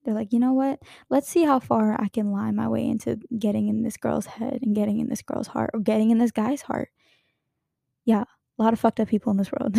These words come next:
<laughs> Like, they look at people, like, with high standards as a challenge. However, when you start to condition yourself, when you start truly walking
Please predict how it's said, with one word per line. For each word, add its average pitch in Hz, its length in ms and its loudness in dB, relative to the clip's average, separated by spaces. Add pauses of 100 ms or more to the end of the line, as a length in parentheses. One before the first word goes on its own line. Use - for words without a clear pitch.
(120)
<laughs> - 140 -8
Like, 220 200 4
they 226 160 -2
look 226 180 -2
at 226 140 0
people, 226 320 0
like, 220 220 -2 (340)
with 233 100 2
high 220 140 2
standards 208 400 0
as 202 120 -4
a 214 60 -4
challenge. - 300 -4
However, 233 600 0 (760)
when 214 160 4
you 202 80 2
start 214 240 2
to - 80 -16
condition 226 520 4
yourself, 208 360 0
when 208 120 -2
you 208 60 -2
start 208 300 -2 (340)
truly 233 460 6
walking 208 800 2